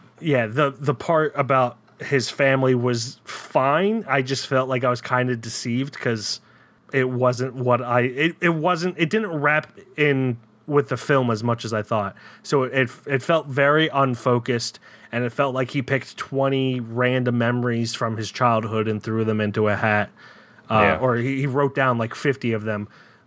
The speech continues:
Speaker 1: and picked twenty at random out of a hat, and that's how he wrote the movie. That's what it felt like.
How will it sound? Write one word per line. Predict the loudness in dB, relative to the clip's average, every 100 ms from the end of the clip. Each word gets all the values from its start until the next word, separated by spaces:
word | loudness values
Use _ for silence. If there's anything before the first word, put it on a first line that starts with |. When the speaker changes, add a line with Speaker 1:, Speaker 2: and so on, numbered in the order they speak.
| _ -20 -8
Speaker 1:
and | -6 -2
picked | -2 -2
twenty | 0 2 2 0
at | -2
random | 0 0 0 -2
out | -4
of | -4
a |
hat, | -4 -4 -4
and | -6 -4 -2
that's | -4 -2
how | -2
he | -2
wrote | -2 -2 -2
the | -2
movie. | -2 -2
That's | -2 -2
what | -4
it | -4
felt | -2 -2 0
like. | -6 -6